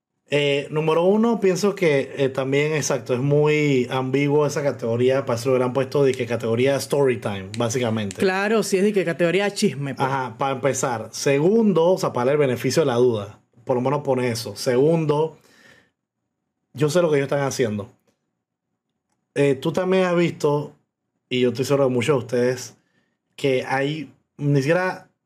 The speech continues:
Speaker 1: cientos, hay miles de, de, de creadores de contenido que son súper talentosos y, y en, en, en una forma de storytelling, tanto en audio como en video,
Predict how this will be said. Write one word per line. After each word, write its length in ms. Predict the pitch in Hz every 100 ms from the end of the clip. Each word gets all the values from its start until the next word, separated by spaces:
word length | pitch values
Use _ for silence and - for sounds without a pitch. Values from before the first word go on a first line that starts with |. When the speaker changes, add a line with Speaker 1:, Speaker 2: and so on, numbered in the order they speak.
| _ _ _
Speaker 1:
cientos, 460 | - 165 131 117 117
hay 180 | 131 139
miles 560 | 170 190 190 196 196
de, 240 | 151 127 - _ _ - -
de, 280 | 135 131 127
de 140 | 123
creadores 280 | 123 131 151
de 40 | 151
contenido 680 | 135 123 127 135 139 147 - _ _ _ _ -
que 120 | 120
son 120 | 127
súper 280 | 123 185 180
talentosos 840 | 160 131 123 151 127 - 110 - - _ _ _ _ _ -
y, 200 | 139 139
y 240 | 135 135
en, 360 | 131 139 131 131
en, 280 | 139 135 131
en 60 | 131
una 200 | 139 147
forma 300 | 170 170 165
de 60 |
storytelling, 760 | 123 143 127 117 156 160 165 156
tanto 240 | 139 117
en 100 | 117
audio 560 | 135 156 160 156 156 147
como 200 | 131 123
en 100 | 120
video, 720 | 117 123 139 143 147 147 123